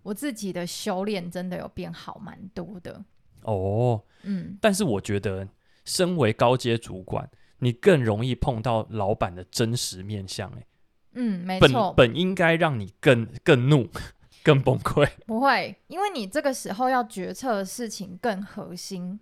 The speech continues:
Speaker 2: 嗯。
Speaker 1: 然后你要带的人更多。
Speaker 2: 对。
Speaker 1: 对，然后所以如果你自己脾气很差，没有把事情想得很清楚，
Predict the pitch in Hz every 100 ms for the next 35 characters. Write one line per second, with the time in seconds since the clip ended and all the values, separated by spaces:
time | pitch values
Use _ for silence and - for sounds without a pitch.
0 | - 113 104 92 - 226 233 320 220 196
1 | 226 233 190 170 202 202 220 185 170 175
2 | 156 160 190 - 104 - _ _ _ -
3 | 208 - - 214 302 294 - - 330 381
4 | 285 240 262 294 180 92 - _ 220 214
5 | 190 226 269 226 - 190 269 208 214 220
6 | 202 202 214 226 190 - 214 180 180 165
7 | 175 170 - 196 208 -